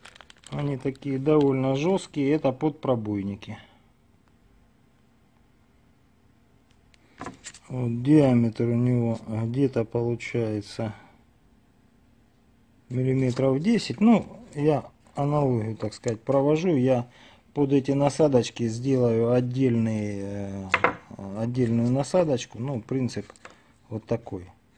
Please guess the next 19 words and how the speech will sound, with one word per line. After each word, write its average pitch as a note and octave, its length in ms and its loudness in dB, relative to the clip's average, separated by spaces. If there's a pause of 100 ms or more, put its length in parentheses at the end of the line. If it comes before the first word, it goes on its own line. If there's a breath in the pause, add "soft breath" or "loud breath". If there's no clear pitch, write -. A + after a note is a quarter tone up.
(240)
Одеваем A2 760 -2
и A#2+ 160 -4
работаем. F#2+ 680 -10 (3750)
Вот, A2 380 -12
можно A2+ 320 -6
по C3 160 -4
такому G3 480 0
принципу, E3+ 580 -4
можно B2 500 -4 (400 loud breath)
одевать B2 540 0
на C3 120 0
пробойник, F3 720 0
на D#3+ 140 -2
сам. D#3+ 420 -2 (2000)
Вот E3 300 -4
он, A#2 160 -2
принцип A#2+ 480 -6
такой. G#2 380 -8
Ну, D3 280 -6